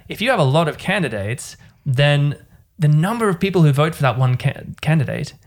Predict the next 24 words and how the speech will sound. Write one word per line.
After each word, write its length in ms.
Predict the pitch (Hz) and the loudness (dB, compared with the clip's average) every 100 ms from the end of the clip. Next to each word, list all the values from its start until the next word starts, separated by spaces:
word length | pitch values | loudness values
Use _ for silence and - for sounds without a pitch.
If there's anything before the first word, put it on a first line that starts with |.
| _ _ - | _ _ -6
gets, 260 | 139 - - | -6 -4 -6
uh, 360 | 135 117 117 - - _ _ _ | -2 0 0 -2 -12 _ _ _
smaller 400 | - 160 214 120 | -2 2 2 2
and 160 | 117 | 0
smaller 400 | 123 139 170 131 | 0 2 2 0
proportionally. 520 | 98 - 160 170 131 101 | -4 -2 -2 0 0 0
So, 300 | 165 151 143 - - - | 2 2 0 -8 -20 -4
you 80 | 185 | 2
know, 200 | 135 170 - | 2 0 -4
two 180 | - 143 | -4 -2
candidates 560 | - 123 120 117 117 123 | 0 0 2 0 -2 0
run 220 | 120 117 | 0 0
only 420 | 117 113 117 120 | -2 0 0 0
in 340 | 123 123 120 117 - | 0 0 0 -2 -2
an 280 | 113 113 113 | -2 0 -2
electorate 440 | 113 110 - 165 165 | -4 -6 -6 -6 -4
of 80 | |
some 180 | - 175 | -4 -2
kind 340 | 175 170 196 175 | 0 0 0 -2
or 60 | |
in 80 | 110 | -2
a 40 | |
district, 440 | 110 131 - 226 - - - - - | -2 -4 -4 -6 -8 -18 -20 -20 -10
and 600 | - 127 120 120 123 127 | 0 2 4 4 2 0